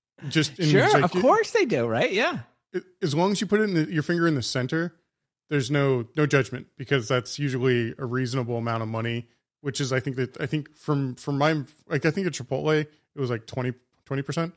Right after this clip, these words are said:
Speaker 2: Mm-hmm.
Speaker 1: So, uh, I mean, that's usually what I would do anyway. So that seems fine. Um, but if he, he says if you, like, move your finger back and forth,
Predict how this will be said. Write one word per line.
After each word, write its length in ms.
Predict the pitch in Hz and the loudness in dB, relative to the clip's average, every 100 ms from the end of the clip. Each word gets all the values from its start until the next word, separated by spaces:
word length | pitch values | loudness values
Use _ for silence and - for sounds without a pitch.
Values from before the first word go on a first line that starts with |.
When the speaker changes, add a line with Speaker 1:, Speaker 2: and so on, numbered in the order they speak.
| _ _ _ - | _ _ _ -12
Speaker 2:
Mm-hmm. 120 | - 151 | -6 0
Speaker 1:
So, 140 | 127 | 2
uh, 200 | 123 120 - | 2 0 -2
I 60 | |
mean, 160 | 131 135 | 0 2
that's 240 | 165 165 | 2 2
usually 220 | 196 185 | 2 4
what 100 | 165 | 6
I 60 | 147 | 4
would 180 | 131 - | 4 -2
do 220 | 151 135 | -4 -4
anyway. 480 | - 127 135 160 196 _ _ _ _ | -4 -2 0 -2 -6 _ _ _ _
So 400 | - 156 131 127 | -2 2 4 4
that 220 | 127 127 | 2 0
seems 240 | - 131 - | -2 -4 -2
fine. 420 | 120 117 110 127 _ - | -4 -4 -6 -14 _ -6
Um, 420 | 127 123 117 113 _ - | -4 -2 -4 -8 _ -4
but 120 | 151 | -2
if 80 | 131 | 0
he, 120 | 156 | -2
he 200 | 139 151 | -2 -2
says 260 | 143 170 135 | 2 0 0
if 160 | 117 | -6
you, 160 | 143 127 | -4 -4
like, 160 | 120 113 | -4 -2
move 180 | 147 131 | -2 -2
your 80 | 127 | -4
finger 240 | 135 123 | -4 -2
back 200 | 120 117 | -2 -2
and 100 | 107 | -6
forth, 380 | 117 113 110 | -6 -6 -6